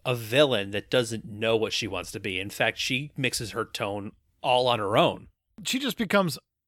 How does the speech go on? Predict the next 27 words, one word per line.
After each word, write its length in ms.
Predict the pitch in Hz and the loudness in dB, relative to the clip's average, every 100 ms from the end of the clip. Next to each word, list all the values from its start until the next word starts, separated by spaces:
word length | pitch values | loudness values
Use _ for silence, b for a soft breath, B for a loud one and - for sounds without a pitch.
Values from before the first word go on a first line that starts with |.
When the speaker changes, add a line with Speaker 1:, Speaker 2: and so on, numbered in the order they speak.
| _ 120 | _ -2
Speaker 2:
"I'm 300 | 120 120 110 | -2 -4 -4
six 240 | - - | -4 4
thousand 300 | 175 156 147 | 6 6 4
years 180 | 135 135 | 2 6
old. 300 | 247 311 254 _ _ _ - | 8 6 2 _ _ _ 0
I 120 | 123 | 0
look 280 | 104 107 - _ 101 | -2 -10 -18 _ -8
great 560 | 104 104 127 214 - - - | -6 0 2 2 -2 -12 -4
for 100 | 123 | 0
six 220 | - - | 2 4
thousand 260 | 151 139 131 | 4 4 2
years 160 | 120 | 0
old. 240 | 190 262 220 B B | 6 6 6 B B
Speaker 1:
<laughs> 140 | B | B
Speaker 2:
I'm 100 | 170 | 2
gonna 120 | 170 | 2
build 160 | 147 139 | 2 2
a 60 | 127 | 0
machine, 500 | 113 - 165 196 147 - | 0 0 0 0 0 -2
Bert 220 | 131 - | -2 -2
Kreischer 400 | - 135 160 226 | -2 0 0 -2
style, 380 | - 214 214 123 | 4 6 6 6
and 100 | 110 | 2
not 160 | 117 | 0
explain 460 | - - - 170 233 | -2 -12 0 2 2
it. 140 | 247 | -2
Shirts 340 | - 120 - | -6 -6 -8